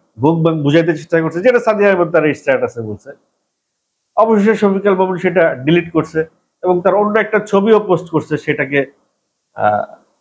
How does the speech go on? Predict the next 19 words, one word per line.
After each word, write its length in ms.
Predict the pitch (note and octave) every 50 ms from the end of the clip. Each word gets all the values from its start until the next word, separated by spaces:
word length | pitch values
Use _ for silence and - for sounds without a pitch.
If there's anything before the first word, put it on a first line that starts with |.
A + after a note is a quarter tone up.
| _ - -
ইয়ে 140 | F3+ F3+
করার 280 | E3 E3+ D#3+ D3 C#3+ B2
জন্য, 180 | A#2 B2 A#2 A#2+
মিনিমাইজ 460 | C#3 E3+ F#3 G3+ F#3 E3+ D3 - -
করার 200 | - B2 A2 G2+
জন্য। 180 | - - - F#2+ _ _ _
কিন্তু 440 | - B3 C4 A3 - - E3+ F3+ G3
ইতোমধ্যে 1000 | G3 F#3+ G3 B3+ B3 B3 A#3+ A#3 E3 C#3 - A#2+ C3+ C#3+ E3+ G#3 A#3+ A#3 - - - - _ _ _ _ _ _ _
স্ট্যাটাস 580 | - - - G#3 G#3 G#3 B3 A#3+ A3 A#3 -
তো 100 | - G#3
ভাইরাল 480 | D3+ D#3+ D#3+ D#3 D3+ C#3 A#2+ G#2+ F#2+ -
সাদিয়া 360 | _ - B2+ A#2+ A#2+ B2 A#2
আয়মানের, 300 | A2+ A2 G#2+ G#2 G2+ G#2 - _ _ _ _ _ _ _ _ _ _ _ _ _ _ _ _ _ _ _ _ - _ _ _ _
এবং 500 | - D3+ F3 F#3+ F#3+ E3+ F3 F3 E3+ E3+ - _ _ _ _ _ _ _ _ _ _ _ _ _ _ _ _ _ _ -
নিলয় 580 | B2+ C#3 F3+ G#3 A3 B3 A#3+ A3 G#3+ A#3+ C4 C4
সেই 260 | - - G3+ G3+ G#3
স্ট্যাটাস 320 | G3+ G3+ A3 G#3 G#3+ G#3 G3+
শেয়ারও 400 | - - A3 A#3 B3 A#3+ A3 F3+
দিছে। 320 | D3 B2 G#2+ - G#2 F#2+